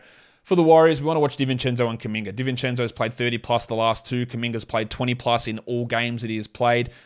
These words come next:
but it's gone down every game, twenty-seven, twenty-five, twenty-four, twenty-three. And when Wiggins comes back, can Kuminga actually play twenty minutes?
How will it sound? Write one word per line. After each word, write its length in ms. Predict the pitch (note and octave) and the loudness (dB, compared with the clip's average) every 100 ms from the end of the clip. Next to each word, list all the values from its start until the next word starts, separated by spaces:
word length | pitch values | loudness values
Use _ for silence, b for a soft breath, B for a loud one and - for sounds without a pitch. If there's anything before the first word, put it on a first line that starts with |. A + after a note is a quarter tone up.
| B B - | B B -8
but 80 | A#2+ | -8
it's 80 | G#2 | -4
gone 200 | B2+ A2+ | -2 0
down 220 | G2 G#2+ | 0 -2
every 160 | G2+ G2+ | -4 -6
game, 220 | G#2 G2 | -6 -6
twenty-seven, 480 | - A#2+ - A#2 A2+ | -6 -4 -2 -4 -6
twenty-five, 480 | A2+ G#2+ A2 G#2+ | -8 -4 -2 -2
twenty-four, 400 | - G#2+ - G#2 | -4 -8 -6 -6
twenty-three. 560 | G#2 A2 G2+ - G2+ F#2+ B B - | -6 -6 -8 -4 -4 -4 B B -6
And 80 | |
when 160 | B2 A#2+ | -4 -2
Wiggins 300 | C3+ C#3 B2+ | -2 -2 -4
comes 240 | C3 A#2 | -4 -4
back, 380 | G#2 A#2 A2+ - | 0 2 2 -4
can 260 | - B2+ A#2+ | -2 0 0
Kuminga 420 | B2 A#2+ A2+ A2 - | -2 -4 -2 -2 2
actually 400 | B2 - A#2 A2 | 2 2 -8 -8
play 260 | - A2 | -4 -4
twenty 320 | G2+ A2+ G#2+ | -4 -8 -8
minutes? 300 | G#2 G#2+ G#2+ | -8 -8 -10